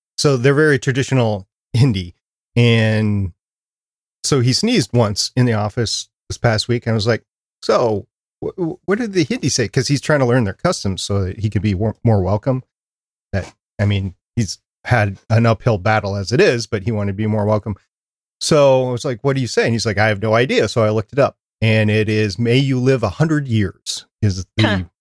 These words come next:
Speaker 1: blessing that you give, of course, in Hindi, which I cannot pronounce, but that's the blessing. I was like, "Hmm, that's a lot like Vulcans, live long and prosper." And he's like, "Yeah, you're right." Broadcast has been successfully terminated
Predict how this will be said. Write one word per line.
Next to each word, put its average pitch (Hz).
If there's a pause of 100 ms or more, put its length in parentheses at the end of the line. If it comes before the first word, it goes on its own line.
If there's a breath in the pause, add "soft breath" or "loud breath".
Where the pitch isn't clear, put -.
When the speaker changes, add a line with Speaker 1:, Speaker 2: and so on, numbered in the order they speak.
(220)
Speaker 1:
blessing 143
that 120
you 147
give, 107
of -
course, 131
in 113
Hindi, 110
which 113
I 107
cannot 104
pronounce, 101 (140)
but 107 (380)
that's 113
the 110
blessing. 117
I 107
was 104
like, 110 (140)
"Hmm, 131 (640)
that's 240
a 214
lot 143
like 160
Vulcans, 135
live 143
long 151
and 151
prosper." - (320)
And 120
he's 120
like, 123
"Yeah, 143
you're 147
right." - (2000)
Broadcast 135
has 127
been 120
successfully 170
terminated 127